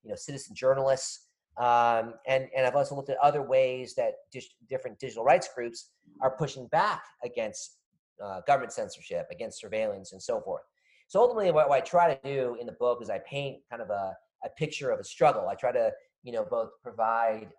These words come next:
uh, you know, kind of context and, um, a-, and, and, and a logical framework when it comes to what digital technology looks like and where things are going.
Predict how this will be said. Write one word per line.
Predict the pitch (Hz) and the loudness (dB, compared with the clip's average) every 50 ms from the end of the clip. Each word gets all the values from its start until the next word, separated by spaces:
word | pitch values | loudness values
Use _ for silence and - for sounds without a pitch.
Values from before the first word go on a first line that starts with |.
| - | -10
uh, | 113 113 107 104 104 101 98 98 98 98 - _ _ | -8 -4 -4 -2 -2 -2 -4 -6 -8 -12 -16 _ _
you | 113 | -16
know, | 107 95 92 - | -16 -14 -14 -12
kind | 120 113 | -12 -12
of | 101 - _ _ _ _ _ _ _ | -12 -16 _ _ _ _ _ _ _
context | - 156 156 156 147 143 143 - 151 139 131 123 - - - - - _ _ | -6 -4 -2 -2 -2 -4 -6 -6 -4 -4 -4 -6 -8 -12 -16 -18 -20 _ _
and, | 113 113 110 107 107 104 101 98 _ _ _ - 104 | -12 -10 -10 -8 -10 -12 -14 -18 _ _ _ -12 -10
um, | 104 101 98 98 95 95 92 90 _ _ _ _ _ _ _ _ _ _ | -8 -6 -6 -8 -8 -12 -14 -18 _ _ _ _ _ _ _ _ _ _
a-, | 107 107 - - | -12 -12 -10 -10
and, | 117 120 113 104 - - | -12 -14 -14 -14 -14 -12
and, | 117 110 104 101 85 _ - | -12 -12 -12 -12 -16 _ -16
and | 110 104 | -14 -12
a | 95 85 87 | -12 -12 -6
logical | 95 123 127 127 - - 98 98 | -4 -2 -2 -2 -4 -8 -14 -2
framework | - 139 139 147 151 156 170 165 170 - | 2 2 2 4 2 0 -4 -4 -4 -6
when | 131 120 | -6 -6
it | 104 | -4
comes | - 127 123 117 - | -6 -6 -8 -8 -10
to | - | -14
what | 98 95 110 131 139 - - - - _ _ _ - | -4 4 4 4 4 4 -2 -12 -20 _ _ _ -8
digital | 135 123 135 | -4 -2 -2
technology | 127 - 123 - 120 117 117 110 107 107 | -2 -2 -4 -4 -2 -2 -2 -4 -4 -6
looks | 110 123 120 - - | -6 -6 -6 -4 -2
like | 123 113 110 113 - - - | 0 0 0 -2 -4 -8 -10
and | 101 104 | -8 -4
where | 104 110 104 | -4 -4 -4
things | 110 107 92 | -6 -10 -16
are | 90 | -6
going. | 90 117 120 131 143 151 180 | -2 0 2 2 2 0 -4